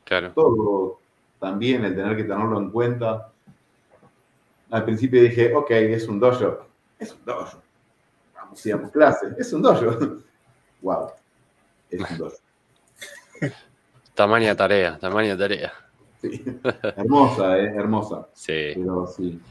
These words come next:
Speaker 2: sí.
Speaker 1: Y, y, y, y también, eh, bueno, supongo que, eh,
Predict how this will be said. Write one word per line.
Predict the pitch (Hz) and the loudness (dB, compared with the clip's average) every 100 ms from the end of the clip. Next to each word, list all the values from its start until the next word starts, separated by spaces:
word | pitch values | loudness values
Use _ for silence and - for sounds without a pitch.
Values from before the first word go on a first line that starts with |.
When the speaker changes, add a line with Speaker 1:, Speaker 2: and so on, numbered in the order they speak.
| - | -18
Speaker 2:
sí. | 87 82 65 65 - - - - | -16 -16 -18 -20 -20 -20 -20 -18
Speaker 1:
Y, | - 87 101 | -14 -12 -10
y, | 95 | -10
y, | 110 110 - | -6 -6 -6
y | 110 | -2
también, | 107 120 135 135 - - - - - | 0 2 0 -2 -12 -18 -20 -16 -4
eh, | 98 98 | 0 4
bueno, | 107 101 95 | 6 4 2
supongo | 92 98 92 107 | -4 -8 -4 0
que, | 101 98 - _ - | 0 0 -4 _ -6
eh, | 104 | -4